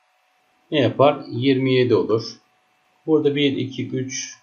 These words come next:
altı, dokuz tane varsa yirmi yedi eksi dokuz bana kaç tane daha gerektiriyor arkadaşlar? On sekiz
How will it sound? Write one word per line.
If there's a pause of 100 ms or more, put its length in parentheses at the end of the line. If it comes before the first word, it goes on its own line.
(160)
altı,
dokuz
tane
varsa
yirmi
yedi
eksi (100)
dokuz
bana
kaç
tane
daha
gerektiriyor
arkadaşlar? (720)
On
sekiz